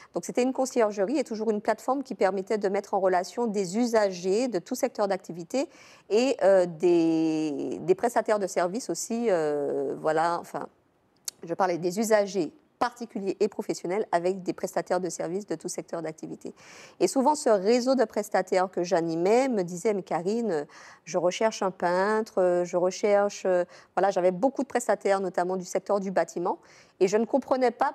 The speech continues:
pourquoi on parlait autant du chômage alors que parallèlement, autant de, d'entreprises, euh, avaient des besoins en recrutement. Donc, euh, l'agence de développement avec laquelle je travaillais, euh, et qui développait, qui avait développé mon, mon outil précédent,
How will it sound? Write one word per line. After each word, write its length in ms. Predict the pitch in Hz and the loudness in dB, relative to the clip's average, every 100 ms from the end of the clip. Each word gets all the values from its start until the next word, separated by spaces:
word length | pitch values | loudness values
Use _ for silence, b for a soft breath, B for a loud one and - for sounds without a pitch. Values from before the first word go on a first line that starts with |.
| - | -2
pourquoi 340 | 240 - 277 | -4 0 -2
on 60 | 262 | 0
parlait 280 | 220 202 190 | 0 4 4
autant 480 | 202 - 262 262 - - | 2 0 0 0 -6 -14
du 120 | 175 202 | -8 -2
chômage 560 | 226 202 185 254 247 - | 0 2 2 0 -2 0
alors 380 | 190 185 202 214 | 2 4 2 2
que 100 | 190 | -2
parallèlement, 800 | 226 208 214 208 202 220 247 285 | -2 -2 0 0 0 2 2 2
autant 300 | 196 - 247 | 0 2 0
de, 420 | 202 185 175 165 160 | 2 0 2 2 0
d'entreprises, 840 | 180 175 202 - 240 269 277 220 - | -2 0 -4 -2 -2 -2 -2 -6 -4
euh, 800 | 165 160 156 151 151 151 147 - | -2 0 0 -2 -2 -4 -4 -4
avaient 180 | - 208 | 0 0
des 100 | 208 | 0
besoins 280 | 180 196 226 | -2 0 0
en 40 | |
recrutement. 440 | 202 - 185 156 - B B B B B | 0 -6 -12 -14 -16 B B B B B
Donc, 340 | 165 190 202 202 | -2 -2 0 2
euh, 120 | 180 | 4
l'agence 640 | 190 196 233 254 254 - | 2 0 0 0 -2 0
de 260 | 208 190 185 | 2 2 0
développement 400 | 185 196 190 226 | -2 0 0 0
avec 240 | 214 180 | 0 -2
laquelle 300 | 185 175 190 | -4 -4 -4
je 100 | 190 | -4
travaillais, 800 | 165 - 175 170 170 202 262 311 330 | -8 -4 -2 0 2 2 2 0 0
euh, 680 | 175 175 170 170 165 151 151 | -2 0 -2 -6 -8 -8 -6
et 100 | - | -6
qui 120 | 170 170 | -6 0
développait, 560 | 190 208 214 208 202 | 0 0 0 2 0
qui 120 | 196 | -2
avait 140 | 170 180 | -4 -2
développé 400 | 196 190 190 196 | -2 -4 -4 -4
mon, 280 | 190 170 165 | -4 -6 -6
mon 180 | 170 | -6
outil 240 | 175 165 - | -6 -8 -12
précédent, 500 | 185 - 180 226 | -10 -6 0 0